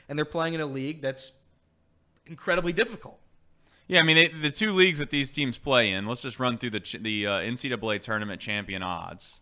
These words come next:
Speaker 2: uh, of, of teams in which are a part of these leagues, right? You have uconn, who's the favorite currently. They're at plus four seventy-five. After that, you have play, you have Purdue, who is not in either of the leagues.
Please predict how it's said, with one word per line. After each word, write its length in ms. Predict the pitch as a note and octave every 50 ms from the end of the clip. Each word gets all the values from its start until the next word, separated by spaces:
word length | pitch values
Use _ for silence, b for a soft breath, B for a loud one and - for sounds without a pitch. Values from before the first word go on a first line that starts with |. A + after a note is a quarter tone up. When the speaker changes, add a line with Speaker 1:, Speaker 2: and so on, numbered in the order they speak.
| _ -
Speaker 2:
uh, 40 | -
of, 680 | G#2+ G#2 G2+ G2 E2 C#2+ F2+ F#2 F#2 F2+ F2+ F#2 - -
of 340 | - F#2 F2+ F2+ F2 - - - _ _ _ -
teams 320 | - A2 G#2 G2+ G#2 F#2+
in 100 | G2 F#2+
which 160 | G2 F#2+ F#2 -
are 80 | F#2+
a 60 | F2+
part 180 | - - G2+ F#2+
of 60 | F#2
these 180 | F2 F2 E2+ F2+
leagues, 240 | E2+ E2+ E2 E2 -
right? 220 | G#2+ G#2+ G#2 -
You 120 | B2 A#2+
have 200 | A2+ G#2 F#2 - - _ - A2
uconn, 440 | C3+ D#3 D#3 - D3 B2+ B2 A#2
who's 180 | A2 A#2 A#2 G2+
the 60 | G#2
favorite 400 | - - A#2+ A#2 A2+ G#2+ G#2+ F2
currently. 360 | - - A2 G2+ F#2 G2+ G#2+
They're 100 | G2+ G2+
at 100 | G2 -
plus 200 | - - - -
four 240 | - - - B2 A2+
seventy-five. 720 | - - G#2+ G2 F#2+ F#2 F2 - - F2+ E2 D#2+ D#2 G2 B B B B B B
After 340 | - B2 B2 C#3 - - C3+
that, 180 | B2+ B2 G2 G#2
you 100 | A2+ A2
have 220 | A2 A2 G#2+ -
play, 200 | C#3 B2+ B2 A#2 - -
you 160 | - A2 A2 G#2+
have 260 | G#2+ A#2 B2 A#2 -
Purdue, 400 | - D3 B2 G2 F#2 F2 F#2 A2
who 280 | A#2 A2 G#2 A2 G#2+ - -
is 160 | - G2+ G2 G2
not 320 | G2 G2 G2+ G#2+ - -
in 120 | A2 A2+ B1
either 340 | C2 G2 G2 F#2+ F#2 A2 A2
of 80 | A2+
the 80 | B2 A#2+
leagues. 380 | G#2+ F2+ E2 D#2+ D#2+ - -